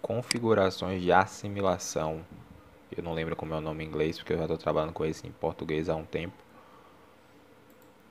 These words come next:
Mas as posições são as mesmas. Você vai aqui assimilar, vai ter aqui, vai ficar marcado copiar. Você tira do copiar e vai botar em criar proxies. Ou proxies.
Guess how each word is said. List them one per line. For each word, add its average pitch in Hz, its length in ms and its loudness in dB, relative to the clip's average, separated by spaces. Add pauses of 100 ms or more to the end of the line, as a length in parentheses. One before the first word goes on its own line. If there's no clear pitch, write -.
(120)
Mas 85 120 4
as 85 120 2
posições 87 400 -2
são 98 140 -4
as 87 100 -2
mesmas. 85 500 -6 (380)
Você - 200 -4
vai 78 140 4
aqui 80 140 -2
assimilar, 85 720 2 (220)
vai 85 100 4
ter 85 180 2
aqui, - 180 -2
vai - 120 -4
ficar - 180 0
marcado 82 360 2
copiar. 87 760 2 (320)
Você - 140 -8
tira 87 400 -2
do 82 80 0
copiar 80 560 0
e - 20 0
vai 82 120 0
botar 80 200 -2
em 85 80 -8
criar 90 560 2
proxies. - 800 -4 (1300)
Ou - 140 0
proxies. - 920 0